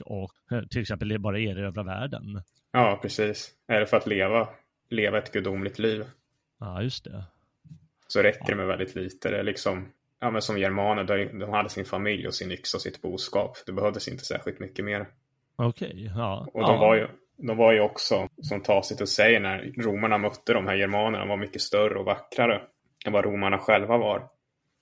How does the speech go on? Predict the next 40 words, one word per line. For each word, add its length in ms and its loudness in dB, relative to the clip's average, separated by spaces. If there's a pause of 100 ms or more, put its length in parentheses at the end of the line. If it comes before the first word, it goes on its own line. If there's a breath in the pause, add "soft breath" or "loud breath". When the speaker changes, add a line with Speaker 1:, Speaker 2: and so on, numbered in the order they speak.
(160)
Speaker 1:
Just 260 -2
Speaker 2:
Som 80 -4
Speaker 1:
det. 60 4
Speaker 2:
hade 140 2
levt 380 2
i 40 2
det 60 0
här 200 0
civiliserade 800 -2
och 200 -8 (560)
idealistiska, 1000 0 (160)
liksom 300 -8
hade 160 0
filosofer 560 -4
som 120 -6
tjatade 340 -4
om 60 -8
ideal 420 0
dag 280 -2
ut 100 -8
och 80 -6
dag 300 -2
in, 200 -2
medan 220 -6 (300)
germanen, 500 -4
han 120 -4
bara 220 0
levde 500 -2 (140)
med 140 -6
naturen. 500 -2 (840 soft breath)
Han 80 -2
Speaker 1:
Mm. 80 2
Speaker 2:
blev 200 2
utav 200 0
sig 160 -4
själv 320 2
mycket 240 -6
vackrare 500 -2
och 100 -8
större. 460 -2